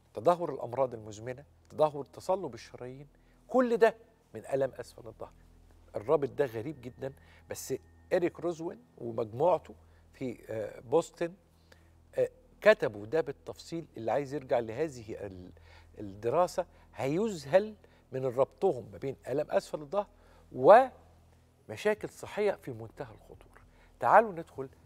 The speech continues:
لهذا العالم المثير مع ضيفي العزيز، واحد من نجوم علاج الألم واسم بارع ومتميز للغاية. بيسعدني إنه يكون معانا النهاردة في الدكتور، الأستاذ الدكتور ممدوح الشال، استشاري علاج آلام العمود الفقري والمفاصل وعلاج آلام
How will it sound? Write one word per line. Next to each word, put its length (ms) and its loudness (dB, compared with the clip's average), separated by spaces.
لهذا 360 -4
العالم 380 -6
المثير 520 -14
مع 160 -14
ضيفي 280 -12
العزيز، 380 -14
واحد 220 -8
من 240 -14
نجوم 280 -12
علاج 280 -8
الألم 300 -8
واسم 280 -12
بارع 340 -2
ومتميز 640 -12
للغاية. 440 -4
بيسعدني 360 -10
إنه 120 -16
يكون 260 -16
معانا 240 -8
النهاردة 420 -6
في 60 -16
الدكتور، 440 -12
الأستاذ 280 -6
الدكتور 340 -10
ممدوح 360 -6
الشال، 380 2
استشاري 460 0
علاج 280 0
آلام 280 0
العمود 320 -8
الفقري 480 -6
والمفاصل 680 -6
وعلاج 540 -4
آلام 220 -6